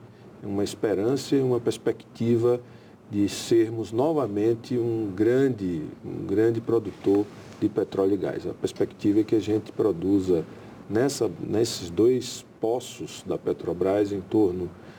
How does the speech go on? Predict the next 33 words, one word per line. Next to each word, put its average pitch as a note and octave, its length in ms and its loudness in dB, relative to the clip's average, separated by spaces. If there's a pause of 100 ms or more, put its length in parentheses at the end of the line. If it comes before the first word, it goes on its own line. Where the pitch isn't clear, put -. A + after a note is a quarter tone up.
(200)
de G2+ 80 -8
duzentos G#2 280 2
e - 20 -8
cinquenta A#2 400 -2
a G2 40 0
trezentos F#2+ 420 0
mil G#2 180 4
barris F2+ 280 2
de F#2 80 -6
petróleo F#2+ 500 -2 (120)
dia G#2+ 260 2 (680)
e G#2 420 6
uma B2 140 2
média A2+ 420 2
de A#2+ 160 -4
vinte G#2 380 -6
e C#3 40 -8
quatro A2+ 480 -2
milhões G#2 460 2
de G#2+ 80 -2
metros G2 460 -4
cúbicos G2+ 480 -4
de G2 80 -4
gás F#2+ 280 2
natural. F#2+ 560 2 (560)
É, F2 380 -2
e D#3 260 4
a C3+ 80 0
uma D3+ 240 2
distância C#3 720 0 (400)
pequena, C3+ 600 0 (300)
é, E2+ 200 -6 (200)
é, F#2+ 260 -6